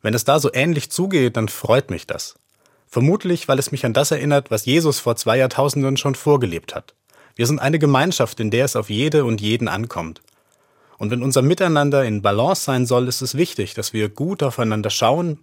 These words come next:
und uns nicht mit Gewalt Dinge zumuten oder an den Kopf werfen. Es ist schöner, wenn ich mit dem, was der andere mir sagt oder gibt, auch umgehen kann.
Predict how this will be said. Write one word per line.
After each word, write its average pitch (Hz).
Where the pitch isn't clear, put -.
und 123
uns 127
nicht 170
mit 139
Gewalt 120
Dinge 151
zumuten 123
oder 95
an 98
den 98
Kopf -
werfen. -
Es 110
ist -
schöner, 156
wenn 113
ich 110
mit 98
dem, 151
was -
der 110
andere 120
mir 98
sagt 104
oder 95
gibt, 127
auch -
umgehen 95
kann. -